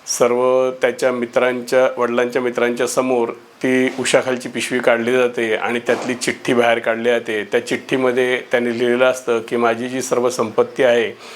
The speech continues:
ती दोघा मुलांमध्येच वाटली जाईल, पण त्याच्यासाठी माझी एक अट आहे.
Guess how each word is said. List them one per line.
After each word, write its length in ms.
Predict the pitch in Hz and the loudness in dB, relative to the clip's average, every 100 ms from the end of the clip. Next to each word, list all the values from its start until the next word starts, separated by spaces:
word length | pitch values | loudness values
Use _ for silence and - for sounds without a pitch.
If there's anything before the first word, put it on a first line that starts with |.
| - - - - | -18 -16 -18 -6
ती 120 | 143 135 | 0 4
दोघा 320 | 127 120 131 | 4 4 2
मुलांमध्येच 680 | 131 127 127 123 123 135 139 | 2 0 0 0 -2 0 2
वाटली 360 | 123 117 120 | 0 0 -4
जाईल, 360 | 127 123 113 117 - - - | 0 0 0 -6 -16 -20 -4
पण 140 | 123 120 | 0 0
त्याच्यासाठी 580 | 123 117 123 127 - 131 | 2 2 2 0 0 0
माझी 300 | 123 117 123 | 0 0 0
एक 280 | 123 - | -4 -2
अट 180 | 123 123 | 0 2
आहे. 360 | 127 123 107 | 0 -2 -6